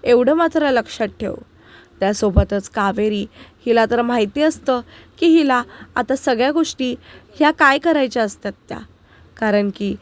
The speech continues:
तिने सगळ्या गोष्टींचं परीक्षा आधीसुद्धा दिलेली असते,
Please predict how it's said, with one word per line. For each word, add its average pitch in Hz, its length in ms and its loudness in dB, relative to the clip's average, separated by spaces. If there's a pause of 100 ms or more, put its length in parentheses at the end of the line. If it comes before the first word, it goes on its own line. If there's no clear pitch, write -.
(320)
तिने 226 300 0 (280)
सगळ्या 240 380 0
गोष्टींचं 254 680 0 (360)
परीक्षा 269 500 0 (340)
आधीसुद्धा 294 560 0
दिलेली 320 380 2
असते, 247 380 -4